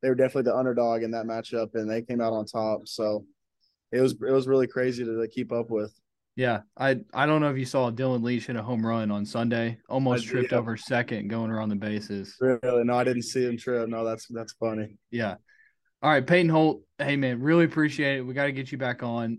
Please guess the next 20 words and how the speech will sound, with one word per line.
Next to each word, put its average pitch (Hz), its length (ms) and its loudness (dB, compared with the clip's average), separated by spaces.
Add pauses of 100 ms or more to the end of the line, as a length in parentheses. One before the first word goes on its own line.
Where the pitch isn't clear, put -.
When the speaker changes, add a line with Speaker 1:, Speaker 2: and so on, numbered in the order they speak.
Speaker 2:
Best 139 420 2
of 135 140 2
luck 139 220 2
in 131 100 -2
Baton 131 240 0
Rouge 131 240 -2
this 127 180 -8
weekend 120 400 -2
and, 113 220 0
uh, 110 200 0
the 113 100 0
rest 120 220 -2
of 117 40 -10
the 110 60 -8
season, 107 320 -4
man. 101 180 -8 (560)
Speaker 1:
All 123 80 2
right. 120 260 4 (260)
Thank 135 260 4
you. 120 200 0